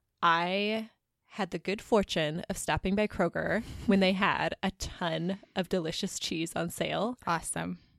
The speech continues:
Speaker 1: We don't go to Kroger that often, but when I do, I always check the cheese section to see if they have the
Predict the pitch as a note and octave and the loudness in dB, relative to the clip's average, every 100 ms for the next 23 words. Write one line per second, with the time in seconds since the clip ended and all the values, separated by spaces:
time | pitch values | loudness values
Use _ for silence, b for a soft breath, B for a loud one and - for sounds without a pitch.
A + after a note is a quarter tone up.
0 | _ C4+ E4 A4+ G#3+ G#3 - E3 D#3+ D#3+ | _ 4 6 6 6 4 2 -2 -2 -4
1 | D3+ D3+ D#3 E3 - G3 - _ G3 G#3 | -2 -2 -2 -6 -8 -10 -14 _ -2 2
2 | A3 C#4 B3+ G3+ F#3+ G3 - - F3+ - | 2 2 4 4 4 -2 -4 -2 -2 -2
3 | D#3+ D#3 F3 E3+ - F3 - G3+ - E3+ | -2 0 -2 -4 -2 -2 0 -4 -2 -6
4 | - - - - E3 F3+ G#3+ - D#3+ F3 | -8 -10 -6 -4 -4 -6 -6 -2 -2 -2
5 | - F3 F3 C#3+ D3 E3 - - B B | 0 0 4 6 6 2 -4 -14 B B
6 | B B _ _ F3+ D3+ D3 - | B B _ _ 4 4 2 0